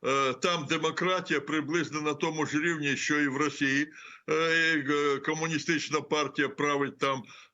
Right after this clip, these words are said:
е, і, е, немає жодних там опозиційних сил. Е, Орбан безперечно привітає, тому що Орбан на російському, ем, споживає російські гроші, кошти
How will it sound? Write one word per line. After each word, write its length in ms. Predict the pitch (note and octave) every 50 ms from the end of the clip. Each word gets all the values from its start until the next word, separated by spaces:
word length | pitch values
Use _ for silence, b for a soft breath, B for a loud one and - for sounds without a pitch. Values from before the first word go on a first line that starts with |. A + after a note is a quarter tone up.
| -
е, 300 | B2 C3 C3+ C3+ C3 C3 B2 -
і, 340 | C#3 C3+ C3 C3+ C3 B2 G#2+ - - _ _ -
е, 40 | A#2+ B2+ B2+ B2+ B2+ B2+ B2+ B2 B2+ B2
немає 500 | C3 D3+ D#3 D3+ D#3 D#3 D#3 C#3+ C#3 A#2+
жодних 460 | A2 C#3+ D3+ D3 C3 A#2 C3+ B2+ -
там 260 | - C#3+ C3+ C3 C3+
опозиційних 840 | C3 A#2 - C#3+ B2+ A#2 C#3 C3 - C#3+ C#3+ C#3+ C#3 C#3 C3+ C3
сил. 300 | - - C#3+ C#3+ C#3 B2+ B B B B B B _ -
Е, 40 | C3 C#3 C#3 C#3 C#3 C#3 C3+ B2+ B2 - -
Орбан 520 | F#3+ G#3 G#3+ G3 D#3+ D#3+ D#3 D3+ D3 C3+ B2 A#2+ A#2+ A2
безперечно 1400 | A2+ A2+ A2 - F#3+ G3 F3+ - - - - - F3 E3+ E3+ E3 D3+ C#3+ C#3 - B2+ C3 C3+ C#3 C3+ C3 B2
привітає, 720 | A2 - D3+ D3+ D3+ C#3 D3 C#3+ D3 - D#3+ F3 F3+ E3+ D#3
тому 300 | E3 - E3 D3+ D#3 C#3+
що 140 | - - D3+
Орбан 540 | - - E3+ F3 E3 D3 B2+ C#3+ C#3 C3+ B B B B B B
на 460 | - B2 C#3 D3+ D3 D3 D3 C#3+ - B B B -
російському, 1120 | B2+ B2+ D#3 D#3 - - E3+ E3+ D#3+ C#3 - - D#3 D3+ D3 C#3+ C#3+ C3+ C3+ A#2+ G2 G2+ B2+
ем, 680 | B2+ B2+ B2+ B2 B2 B2 B2 B2 B2 B2+ B2 A#2+ A#2
споживає 680 | - - - D#3+ C3+ D3+ D#3 D#3 F3 E3+ E3 D#3 D3+
російські 540 | D3 C#3+ C#3 C3 - E3 D#3 D3 - - D#3
гроші, 480 | D3+ C3 B2+ C#3+ D#3 D#3 D3+ - C#3+ C3+
кошти 540 | - - D3+ D3+ D3 - - - C#3+ B2+